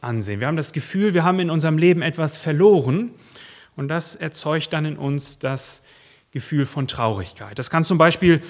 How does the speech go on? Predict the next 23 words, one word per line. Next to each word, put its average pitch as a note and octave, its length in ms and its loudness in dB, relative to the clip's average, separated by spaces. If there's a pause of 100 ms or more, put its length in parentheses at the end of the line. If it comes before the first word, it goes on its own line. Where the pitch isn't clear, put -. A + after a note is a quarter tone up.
(200)
bei D3+ 80 4
einem D#3 180 4
Streit E3+ 460 6
passieren, D#3 580 0
wo D#3+ 320 2 (520)
man D#3 100 0
das E3 140 2
Gefühl F#3+ 340 4
hat, F3+ 120 6
jetzt F3 180 2
habe F#3 160 4
ich F3 120 -4
eine E3+ 180 2
Freundschaft D#3+ 680 4
verloren A#2+ 560 -2
oder A#2 220 -2
es A#2+ 180 -8
wird D3+ 160 -4
niemals D#3+ 380 -2
so D3+ 80 -8
sein D3 340 -2
wie C3+ 80 -4
vorher. C#3+ 560 2